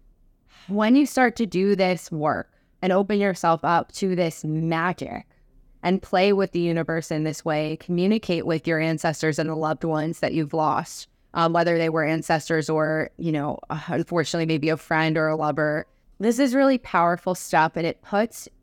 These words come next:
your problems and it puts your life into profound perspective. Why? <laughs> Because when you find yourself obsessing about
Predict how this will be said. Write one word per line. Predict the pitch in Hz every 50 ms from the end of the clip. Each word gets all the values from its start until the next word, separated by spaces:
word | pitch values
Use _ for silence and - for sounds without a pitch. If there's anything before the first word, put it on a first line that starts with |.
| _ _
your | - 185 185 190 190 185
problems | - - 151 147 156 165 160 - 202 208 208 208 202 180
and | 165 -
it | -
puts | - 180 165 - -
your | 185 180 170
life | 165 160 156 170 185 - -
into | 180 175 - - 180 170 165 160 156 156 156 - _ _ _ _ _
profound | - 202 190 156 - - 160 156 160 160 160 160 -
perspective. | - 185 165 - - - 151 143 - - - 170 107 76 76 - - _ _ _ _ _ _ _ _ _ _ _ _ _ _ _ _ _ _ _ _ _ _ _
Why? | 185 170 165 160 151 160 175 214 220 190 247 233 -
<laughs> | - - - _ _ _ _
Because | 196 190 - - 196 185 180 175 175 175 175 165 165 - - -
when | 165 170 185 185 202 220
you | 220 226 208
find | - 208 185 180 180 175
yourself | 180 180 170 - - 160 156 -
obsessing | 151 135 - - - 165 156 151 - - 170 165 170
about | 160 151 160 151 151 151 151 156 156 156 156 -